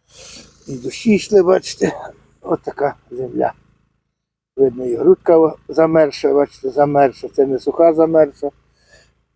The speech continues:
Але перебило. І добре. І будемо чекати.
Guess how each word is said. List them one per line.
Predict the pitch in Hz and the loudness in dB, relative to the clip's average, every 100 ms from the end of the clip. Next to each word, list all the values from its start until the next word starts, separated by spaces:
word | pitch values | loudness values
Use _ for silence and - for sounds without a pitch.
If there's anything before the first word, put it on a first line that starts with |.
| - | -2
Але | 370 294 | 2 2
перебило. | 262 262 240 262 190 156 _ _ _ _ _ - | 2 2 4 4 4 0 _ _ _ _ _ -10
І | 233 | -2
добре. | 160 147 143 139 _ _ _ _ _ _ _ _ _ _ _ _ _ _ _ _ _ _ - | 0 2 0 -4 _ _ _ _ _ _ _ _ _ _ _ _ _ _ _ _ _ _ -2
І | 294 | 0
будемо | 254 214 | 2 0
чекати. | - - 147 - | -2 -2 -2 -2